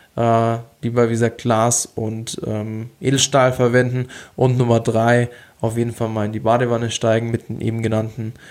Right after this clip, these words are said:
Badezusätzen. Und so hast du zumindest schon mal so ein bisschen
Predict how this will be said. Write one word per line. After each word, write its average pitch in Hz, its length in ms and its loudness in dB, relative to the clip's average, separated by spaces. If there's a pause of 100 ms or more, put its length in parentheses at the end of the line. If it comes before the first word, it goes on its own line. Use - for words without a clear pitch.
(320)
Badezusätzen. 127 1040 0 (320)
Und 120 120 -8
so 143 160 2
hast - 180 2
du - 80 -6
zumindest 151 420 0
schon 147 100 -6
mal 135 140 0
so 123 80 0
ein 127 100 -2
bisschen 135 480 2